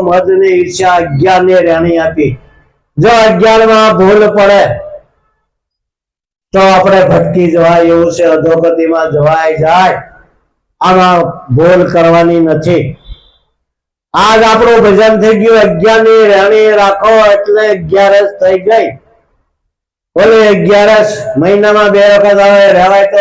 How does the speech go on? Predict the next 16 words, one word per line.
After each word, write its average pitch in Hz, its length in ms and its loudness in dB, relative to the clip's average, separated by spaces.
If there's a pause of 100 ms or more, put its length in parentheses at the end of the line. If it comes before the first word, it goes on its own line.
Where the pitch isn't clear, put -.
ભલે, 185 200 0 (100)
ના 185 260 -2
રહેવાય 190 320 -2
તોય 190 240 -4
ભલે, 170 220 -2 (400)
અને 190 220 -2
રહેવાય 180 460 2
તોય 185 200 0 (100)
સારું 160 340 0
હો, 196 80 0 (420)
મન 165 220 -2 (140)
સ્થિર 160 260 -2 (140)
થાય, 139 320 -4 (1040)
મન 190 360 0 (960)
સ્થિર 226 260 0 (100)
થાય. 196 420 0